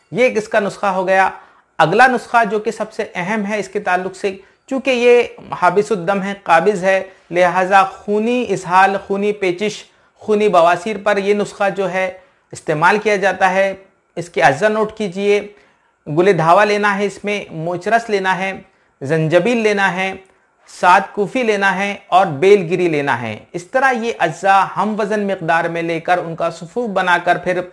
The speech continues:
उसका जोशांदा दिया जाना चाहिए खूनी इसहाल, खूनी पेचिश या हाबिसुद्दम के तौर पर या खूनी बवासीर में। अगला इसका नुस्खा नोट कीजिए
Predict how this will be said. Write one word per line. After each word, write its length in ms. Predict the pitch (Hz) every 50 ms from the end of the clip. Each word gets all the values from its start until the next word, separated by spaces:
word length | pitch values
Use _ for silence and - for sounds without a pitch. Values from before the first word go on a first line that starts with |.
| - - _ _ _
उसका 220 | - - 226 208 202
जोशांदा 600 | 147 156 170 160 - 202 208 214 214 220 226 214
दिया 260 | 170 185 190 190 -
जाना 280 | 170 180 180 180 185
चाहिए 420 | 180 - 180 160 170 185 196 202 190
खूनी 420 | 190 - - 180 180 185 190 196
इसहाल, 560 | 196 - - 165 - 151 156 170 190 202 190 165 - -
खूनी 260 | 160 156 156 165 165
पेचिश 500 | 165 - 180 175 175 214 202 - - - _ _ _ _ _ _ -
या 120 | 185 180
हाबिसुद्दम 760 | 160 156 170 160 175 170 175 - 180 151 143 190 196 208 202
के 140 | 196 208 208
तौर 220 | 208 208 202 196 196
पर 340 | - - 196 202 - - _ _ _ _ _ _ -
या 140 | 170 180 180
खूनी 280 | - 190 185 196 196
बवासीर 520 | 175 165 160 156 156 151 - 165 151 131 120
में। 240 | 110 104 98 107 _ _ _ _ _ _ _ _ _ _ _ _ _ _ _ _ _ _ _ _ _ _ -
अगला 260 | 175 151 185 226 254
इसका 240 | 247 247 - 254 247
नुस्खा 580 | 226 214 - - - 226 226 214 190 - - -
नोट 360 | 180 165 180 214 214 214 -
कीजिए 580 | 220 214 180 175 202 214 208 208 208 - -